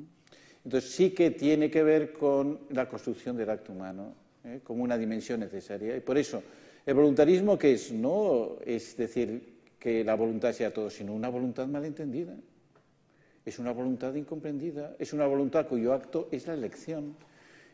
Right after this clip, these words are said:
y no cuyo acto es responder a un amor. La, lo propio de la voluntad es responder al amor de Dios. El concepto de voluntad propiamente cristiano no lo tiene Aristóteles, ¿eh? porque el concepto de voluntad cristiano es el de la célesis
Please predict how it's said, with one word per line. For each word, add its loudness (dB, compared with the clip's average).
y -4
no 4
cuyo 8
acto 4
es 2
responder -2
a -6
un -8
amor. -12
La, 6
lo 8
propio 6
de 8
la 8
voluntad 4
es 2
responder -6
al -6
amor -4
de -8
Dios. -8
El -20
concepto 6
de 10
voluntad 8
propiamente 4
cristiano -2
no 2
lo 4
tiene -2
Aristóteles, -4
¿eh? -10
porque -4
el -8
concepto -4
de 2
voluntad 0
cristiano -2
es -8
el 0
de 0
la 0
célesis -4